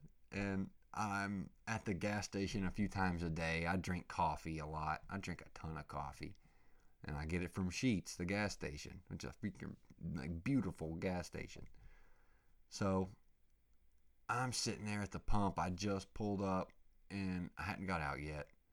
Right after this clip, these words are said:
And this old boy pulls up right next to me in, like, a big lifted truck, and he got the big trailer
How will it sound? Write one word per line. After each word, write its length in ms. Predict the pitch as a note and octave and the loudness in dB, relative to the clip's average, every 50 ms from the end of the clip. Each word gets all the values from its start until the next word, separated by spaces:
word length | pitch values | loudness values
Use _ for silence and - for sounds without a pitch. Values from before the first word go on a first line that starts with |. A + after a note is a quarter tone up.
| - - - - - - - - - - - - _ _ - - - | -20 -20 -20 -20 -20 -20 -20 -20 -20 -20 -20 -20 _ _ -18 -10 -8
And 220 | E2+ E2+ E2+ F2 | -6 -2 0 0
this 160 | G2+ G#2 - A#2 | 0 2 2 4
old 200 | G#2+ G#2 G2+ G2 | 4 4 4 4
boy 220 | G2 G2+ A2 G#2+ | 4 6 6 8
pulls 340 | F#2 - - A2 G#2+ F#2+ G#2 | 12 12 12 12 12 8 6
up 160 | G#2 F#2+ - | 4 4 4
right 160 | G#2 G2+ F2+ | 4 4 4
next 300 | G2+ A2 A#2 A#2 - - | 4 2 2 2 0 -2
to 80 | - G#2 | 0 0
me 140 | G2+ G2 G2 | 2 2 2
in, 60 | F#2 | 2
like, 180 | F2+ F2 - | 0 0 -2
a 100 | E2+ E2+ | -2 -4
big 320 | E2 D#2+ E2 G2 G2+ F#2+ F#2+ | -2 -2 -2 -2 -2 0 0
lifted 420 | F#2+ G#2 A2+ G#2 - - G#2 F2+ | 2 2 0 0 -2 -4 -6 -4
truck, 520 | - - - G#2+ G#2 G#2+ A2 A2 G#2+ - - | -4 -4 -2 0 0 2 2 0 0 -2 -2
and 200 | F2+ E2 D#2+ D#2+ - - - - - - - - - - - - | -4 -4 -4 -8 -12 -18 -20 -20 -20 -20 -20 -20 -20 -20 -20 -10
he 120 | - - G#2 | -4 -2 -2
got 280 | F#2 G#2+ G2 G2 - | 0 0 -2 -2 -4
the 120 | - E2+ D#2+ D2+ - - F#2+ F2 | -6 -6 -6 -6 -6 -6 -2 0
big 400 | A2+ A2 G#2+ G#2+ G2+ F#2+ F#2+ G2 - - - - - - - - - | 2 4 4 4 4 2 0 -4 -6 -12 -20 -20 -20 -20 -20 -12 -6
trailer 680 | - - - A#2 G#2+ G#2+ G#2+ G#2 G#2+ A2 A2 A2 G#2 | -2 2 4 4 4 6 4 4 4 4 4 2 0